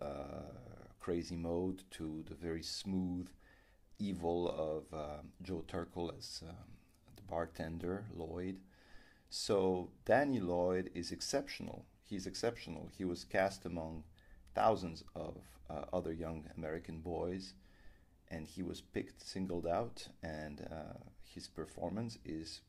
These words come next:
practically flawless. Uh, it's one of the most impressive performances by a child in a horror film ever. I'm thinking of a film that came out very, uh, very much at the same time, which was The Brood by, uh,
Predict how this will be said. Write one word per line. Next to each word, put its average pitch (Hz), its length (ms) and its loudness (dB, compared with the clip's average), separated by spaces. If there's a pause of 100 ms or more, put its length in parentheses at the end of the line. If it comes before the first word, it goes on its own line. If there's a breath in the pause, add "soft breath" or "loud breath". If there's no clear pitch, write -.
(120)
practically 104 560 0
flawless. - 680 0 (160)
Uh, - 320 -10
it's - 260 -10
one 98 140 2
of 95 80 0
the 92 80 0
most 117 300 2
impressive 90 460 -2 (220)
performances 82 600 -4
by 82 180 0
a 80 160 -2
child 78 520 4 (760)
in 80 160 -4
a 78 100 -6
horror 92 280 4
film 78 380 -8
ever. - 240 -8 (1300)
I'm 87 100 0
thinking 98 340 -2
of 82 120 0
a 82 80 -4
film 92 240 0
that - 160 -2
came 87 200 0
out 85 140 4
very, 92 320 4
uh, 92 120 4
very 110 200 4
much 104 180 2
at 87 60 -6
the 87 60 -6
same 90 280 0
time, 87 280 2
which 82 180 -10
was 82 200 -4 (420)
The 90 80 -2
Brood 87 540 4
by, 80 280 0
uh, 73 120 -6